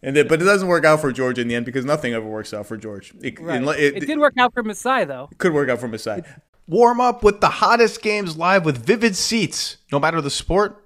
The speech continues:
Speaker 1: Vivid Seats wants you to get to the games you love. Plus, with Vivid Seats rewards, you can score free tickets, surprise seat upgrades, an annual birthday discount. Everyone loves that. And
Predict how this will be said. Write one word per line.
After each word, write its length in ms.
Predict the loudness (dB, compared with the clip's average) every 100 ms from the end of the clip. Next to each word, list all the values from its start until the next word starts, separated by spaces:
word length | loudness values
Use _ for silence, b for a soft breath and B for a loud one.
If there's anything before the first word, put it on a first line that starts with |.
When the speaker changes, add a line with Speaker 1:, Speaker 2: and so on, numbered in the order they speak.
| -2
Speaker 1:
Vivid 240 | -2 -2
Seats 240 | -4 -4
wants 220 | -2 -2 -2
you 60 |
to 80 | -2
get 180 | -4 -4
to 80 | -8
the 80 |
games 340 | -6 -4 -4 -2
you 120 | -4
love. 260 | -2 -4 -2
Plus, 340 | 0 0 -2
with 160 | -6 0
Vivid 320 | 0 0 -4
Seats 280 | -4 -4 -6
rewards, 320 | -2 -2 -2
you 60 |
can 120 | -6 -6
score 200 | -4 -4
free 220 | -4 -6
tickets, 320 | -6 -6 -8
surprise 420 | -8 -2 2 2
seat 160 | 0 -4
upgrades, 400 | -4 2 0 0
an 80 | -4
annual 300 | -2 2 2
birthday 460 | 2 -2 -2 -4
discount. 460 | -2 -4 -2 -2 -2
Everyone 280 | 0 -2 -2
loves 180 | -6
that. 260 | -2 -4 -4 b b b
And 440 | -4 0 0 0